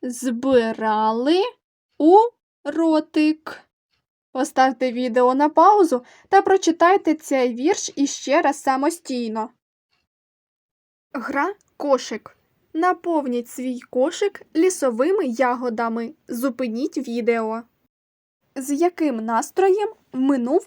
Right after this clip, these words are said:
ваш урок? Оберіть смайл. Чекаю вас на наступному уроці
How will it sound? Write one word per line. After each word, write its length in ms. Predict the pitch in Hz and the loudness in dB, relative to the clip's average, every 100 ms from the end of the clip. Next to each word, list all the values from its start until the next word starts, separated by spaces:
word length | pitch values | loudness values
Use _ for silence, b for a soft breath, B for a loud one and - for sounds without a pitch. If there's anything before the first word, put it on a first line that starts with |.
| - | -6
ваш 420 | 226 254 349 - - | -2 0 0 -4 -6
урок? 520 | 277 240 214 - - _ _ | -4 -2 -4 -8 -20 _ _
Оберіть 520 | 320 240 240 285 - | 0 2 0 -2 -6
смайл. 540 | - 233 226 220 220 262 _ _ _ _ _ _ _ _ _ _ _ _ _ _ _ | -6 -2 -2 -2 -6 -10 _ _ _ _ _ _ _ _ _ _ _ _ _ _ _
Чекаю 500 | 359 302 277 359 370 | -2 0 2 4 4
вас 240 | 370 - | 2 0
на 140 | 262 254 | -4 -4
наступному 800 | 269 - 277 294 330 311 320 311 | -6 -4 -4 -2 0 0 0 0
уроці 480 | 311 311 - 320 | 0 -2 -2 -8